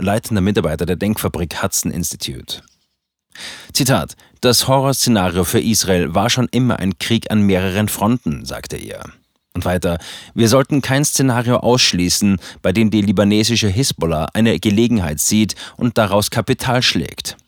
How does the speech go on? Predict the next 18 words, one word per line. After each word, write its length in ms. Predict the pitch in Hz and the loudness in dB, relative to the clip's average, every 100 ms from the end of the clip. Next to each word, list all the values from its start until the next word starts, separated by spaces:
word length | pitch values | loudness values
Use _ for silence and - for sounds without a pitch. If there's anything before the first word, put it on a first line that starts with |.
| _ - | _ -8
Zitat 360 | - 90 73 | -4 -4 -6
Ende. 320 | 73 67 - - _ _ _ _ _ _ - - - - - | -10 -12 -14 -18 _ _ _ _ _ _ -16 -14 -14 -16 -6
Kasapoglu 760 | - 123 143 - 127 98 90 | 0 0 0 2 2 2 0
ist 160 | 71 - | 0 0
der 100 | 117 | -2
Ansicht, 720 | 90 90 76 67 - - 90 | 0 -2 -2 -6 -6 -8 -4
dass 260 | 95 92 - | -2 0 0
in 240 | 104 95 | 0 0
diesem 320 | 92 120 156 | 0 -2 -2
Zusammenhang 640 | - 110 101 98 82 78 85 | -2 0 2 2 0 -2 -2
selbst 460 | 85 104 - - | 0 0 0 -6
kleine 400 | - - 110 123 | -4 0 0 0
Angriffe 560 | 80 85 - 85 - - | -2 -6 -4 -4 -4 -6
eine 180 | 90 95 | -4 -2
große 480 | 101 92 117 - - | 0 2 2 0 0
Auswirkung 500 | 90 - 92 87 80 | -2 0 -2 -2 -4
haben 220 | 80 90 | -2 -2
könnten, 440 | 90 90 - 87 | -2 -4 -2 -4